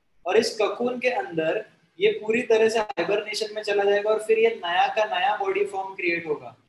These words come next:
यानी एक लार्वा दिखता है ये उंगली के जैसे, but ये बटरफ्लाई बहुत ब्यूटीफुल दिखता है with the wings on it, ठीक है? So such type of process जहाँ पर एक एनिमल खुद का सीधा स्ट्रक्चर चेंज कर देता है कुछ टाइम पीरियड के बाद, this is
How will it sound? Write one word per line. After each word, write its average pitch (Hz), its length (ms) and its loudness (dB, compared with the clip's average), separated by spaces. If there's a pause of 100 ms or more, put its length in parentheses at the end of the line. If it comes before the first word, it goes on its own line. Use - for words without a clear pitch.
(220)
यानी 175 180 -2
एक 214 140 0
लार्वा 170 400 8
दिखता 208 320 0
है 208 100 6
ये 202 140 6
उंगली - 220 0
के 208 140 2
जैसे, 156 400 -2 (520)
but 214 120 0
ये 214 60 4
बटरफ्लाई 208 580 4
बहुत 175 300 2
ब्यूटीफुल 196 440 2
दिखता 190 280 -2
है 196 60 -2
with 185 180 -6
the 185 100 -4
wings 180 300 -8
on 156 120 -6
it, 127 120 -16 (720)
ठीक 381 140 2
है? - 180 -2 (440)
So 220 120 4
such 233 320 2
type 240 220 4
of 233 240 0
process 208 260 4
जहाँ 175 300 0
पर - 400 0
एक 208 240 4
एनिमल 196 440 0
खुद - 400 -8
का 220 100 6
सीधा 214 480 4
स्ट्रक्चर 220 600 0
चेंज 214 300 2
कर 202 200 0
देता 185 240 -2
है 170 80 2
कुछ 175 280 -10
टाइम 175 240 -2
पीरियड 170 340 -2
के 175 100 -4
बाद, 139 260 -4 (520)
this - 140 2
is 214 140 0